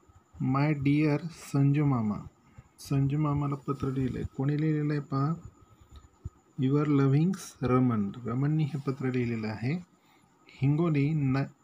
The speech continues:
नाईन जून टू थाउजंड फिफ्टीन, म्हणजे नऊ जून दोन हजार पंधराला लिहिलेलं आहे. काय म्हणतोय पहा रोहन, "I have reached हिंगोली." मी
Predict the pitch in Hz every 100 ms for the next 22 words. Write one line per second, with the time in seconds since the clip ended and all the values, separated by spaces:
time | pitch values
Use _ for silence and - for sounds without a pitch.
0 | - 131 127 151 160 151 151 160 160 -
1 | 147 135 131 139 147 - 135 - 123 117
2 | 135 120 120 131 135 139 147 139 143 151
3 | 143 135 131 127 131 - 131 120 110 104
4 | 101 98 98 104 - - _ - - _
5 | _ _ _ _ _ _ 147 151 170 160
6 | 165 160 147 143 151 160 _ - 139 131
7 | 151 160 _ _ _ _ _ _ _ _
8 | _ _ _ _ _ - 143 147 165 170
9 | 165 165 - - - _ _ _ _ _
10 | _ _ _ 135 139 151 180 131 120 143
11 | _ _ - - - - - - - _
12 | _ _ _ - 147 156 147